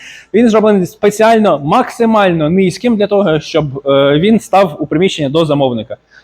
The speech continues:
Завдяки тому, що ми змогли ма-, мінімізувати висоту даного паровидяного котла, тепер, е, наш замовник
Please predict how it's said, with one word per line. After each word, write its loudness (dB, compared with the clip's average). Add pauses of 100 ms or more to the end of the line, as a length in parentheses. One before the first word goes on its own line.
(360)
Завдяки 0
тому, 2
що -2
ми 2 (100)
змогли 0
ма-, -2
мінімізувати 2
висоту -6
даного -2
паровидяного -2
котла, -2 (360)
тепер, 0 (240)
е, 2
наш 0
замовник 0